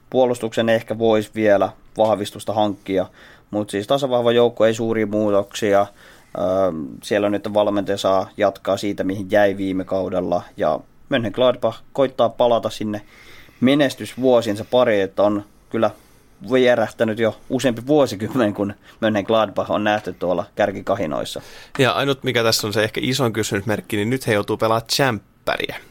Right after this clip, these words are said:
Speaker 2: Et saa nähdä, miten se tähän vaikuttaa. Jotkut jengit nauttii siitä, joillain se selvästi näkyy sitten esityksinä liigassa.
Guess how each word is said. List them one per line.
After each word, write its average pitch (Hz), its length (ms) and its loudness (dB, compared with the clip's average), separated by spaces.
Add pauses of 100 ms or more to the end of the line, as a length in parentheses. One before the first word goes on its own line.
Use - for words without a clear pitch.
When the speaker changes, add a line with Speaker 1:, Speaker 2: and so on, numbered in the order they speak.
(120)
Speaker 2:
Et - 100 -16
saa 110 140 0
nähdä, 110 180 -2
miten 110 280 -2
se 143 160 0
tähän 110 260 -2
vaikuttaa. 107 580 -4 (140)
Jotkut 135 280 -2
jengit 107 220 -4
nauttii 156 380 0
siitä, 120 240 0 (120)
joillain 110 340 0
se 110 100 -6
selvästi 107 420 -2
näkyy 104 360 -6
sitten - 300 -6 (680)
esityksinä 113 600 0
liigassa. - 480 0